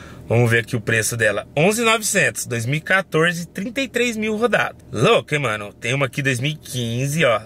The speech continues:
Dois mil e quinze vermelha. Nossa, essa tá bonita, hein, mano? Vinte e quatro mil rodado, tá pedindo treze e oitocentos. Já pede um pouquinho mais,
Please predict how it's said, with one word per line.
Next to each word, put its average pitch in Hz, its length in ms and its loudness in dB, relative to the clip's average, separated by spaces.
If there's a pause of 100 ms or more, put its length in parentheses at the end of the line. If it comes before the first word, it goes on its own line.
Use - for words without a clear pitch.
Dois 113 120 -8
mil 117 100 -8
e - 20 -18
quinze 113 200 -8
vermelha. 107 300 -2
Nossa, 101 540 -6
essa 110 160 -8
tá 135 120 -4
bonita, 131 480 -2
hein, 143 100 2
mano? 110 400 0 (380)
Vinte 120 180 -2
e - 40 -4
quatro 139 240 2
mil 135 140 2
rodado, 127 500 2
tá 139 100 -2
pedindo 151 680 0 (320)
treze 202 360 2
e - 20 4
oitocentos. 156 800 0
Já 107 100 0
pede 151 220 0
um 156 40 -4
pouquinho 208 320 -2
mais, 247 440 2